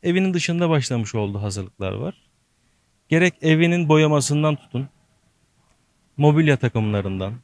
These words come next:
perdesinden, halısına kadar birçok, e, meslek koluyla irintiliyiz düğün sektörü. E, tabii düğünü yapacak olan aile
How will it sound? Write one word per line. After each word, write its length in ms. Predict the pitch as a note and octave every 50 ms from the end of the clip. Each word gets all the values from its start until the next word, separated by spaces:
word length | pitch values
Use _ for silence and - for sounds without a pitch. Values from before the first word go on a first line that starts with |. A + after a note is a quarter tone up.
| _ _ _ _ -
perdesinden, 800 | C#3+ D3 D3+ C#3+ C#3+ C3+ - - C3+ B2+ A#2+ A#2 A2+ A#2+ B2 - _
halısına 420 | - C3 C3 B2 - - B2+ A#2+ A#2
kadar 320 | - G#2 G2 G#2 C3 D#3+ - - - _ _ _ _ _ _ _ _ _ _ _ _ -
birçok, 380 | A3+ A3 F3 - - C#3 A2+ - _ - - - -
e, 280 | C3 B2 A#2+ A#2+ A#2 A2+
meslek 500 | A#2 B2+ D3 D3+ - - F3 E3+ - _
koluyla 520 | - C#3+ A#2+ A2+ G#2+ G#2 A#2 E3 G3 G#3 G3+ - _ -
irintiliyiz 880 | F#3 F3+ F#3+ G3 F#3 - - F3+ F3 D#3 A#2+ G#2 - - - - - - -
düğün 180 | B2 A#2+ A2+ G#2+
sektörü. 540 | - - A2 - _ - G#2 G#2 D3 G3 - _ _ _ _ _ _ _ _ _ _ _ _ _ _ _ _ _ _ _ -
E, 480 | - C#3+ C#3+ C#3+ D3+ D#3 - D3+ - A#2+
tabii 260 | - - D#3 D3+ C#3+ D3
düğünü 240 | D#3+ D#3+ E3 E3
yapacak 420 | D#3+ D#3 D3 D#3 D3+ C#3+ D#3+ D3 D#3
olan 340 | D#3 D3 D3 D3 C#3+ C3+ - _
aile 640 | - C#3+ C#3+ C#3 C#3 C#3 C3 C3+ C3+ C3+ C#3 - -